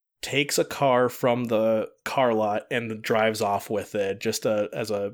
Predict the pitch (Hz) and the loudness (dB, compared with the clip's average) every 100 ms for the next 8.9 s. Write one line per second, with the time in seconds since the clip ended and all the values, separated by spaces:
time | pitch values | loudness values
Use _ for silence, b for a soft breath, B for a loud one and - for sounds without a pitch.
0 | - 110 104 113 104 113 107 101 107 104 | -2 -2 -2 -6 -6 -4 -6 -6 -8 -6
1 | 101 98 107 104 - - - - 110 - | -6 -6 -8 -10 -14 -20 -8 -4 -2 0
2 | 113 107 110 104 107 - 131 131 110 - | 0 2 0 0 -4 -6 -6 -2 -2 0
3 | 139 120 127 113 117 113 107 117 104 104 | -2 0 0 2 0 -2 0 0 0 -4
4 | 101 98 101 - 95 92 95 - 95 92 | -6 -8 -8 -10 -12 -10 -12 -8 -6 -6
5 | - _ _ _ _ _ - 104 90 90 | -10 _ _ _ _ _ -6 -6 -6 -12
6 | _ _ _ - 131 123 127 123 123 120 | _ _ _ 0 2 2 0 0 0 2
7 | 120 120 - 120 120 123 117 113 - 117 | 2 2 0 0 0 0 -2 -4 0 0
8 | 113 113 113 117 120 113 117 110 - | 2 0 0 0 0 2 0 0 -6